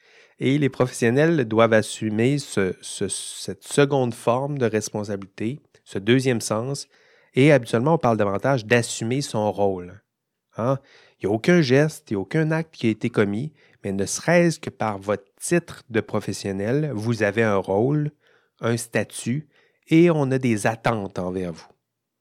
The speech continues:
Hein ? Et pour vous, ce sera la protection du public, je le disais, la protection du client, protection de la profession. Et ça, c'est votre rôle social. Avant même d'avoir commis un geste, il y a des attentes. Ces attentes sont devant vous,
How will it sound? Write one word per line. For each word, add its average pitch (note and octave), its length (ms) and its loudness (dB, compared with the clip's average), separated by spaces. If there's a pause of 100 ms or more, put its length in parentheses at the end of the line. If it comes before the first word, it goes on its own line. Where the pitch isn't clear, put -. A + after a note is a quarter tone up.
(500)
Hein ? G#2 140 -4
Et G#2 180 -4
pour F#2+ 180 -6
vous, G2+ 240 -4
ce F#2 140 -12
sera - 260 -4
la F#2 100 -12
protection - 460 -10
du F#2+ 100 -10
public, C3+ 560 2 (340)
je - 120 -8
le F#2 60 -6
disais, F#2+ 200 -4
la G2+ 120 0
protection G2 480 -8
du F#2+ 120 -12
client, A2+ 460 -4
protection - 480 -10
de G2+ 60 -8
la F#2 80 -8
profession. G#2+ 580 -4 (400)
Et D3 260 6 (240)
ça, - 280 2
c'est A#2+ 180 0
votre G2 400 -2
rôle B2 340 6
social. G2 500 -6 (160)
Avant G#2+ 300 4
même C#3+ 320 2
d'avoir C#3+ 280 0
commis B2 260 0
un A#2 80 2
geste, A#2+ 400 -4
il G#2+ 120 -4
y A2 80 0
a G#2+ 40 2
des G#2 220 -2
attentes. B2 580 -4 (300)
Ces G#2 240 -2
attentes A2 360 -2
sont F#2+ 220 -8
devant G#2+ 460 0
vous, G2+ 260 -6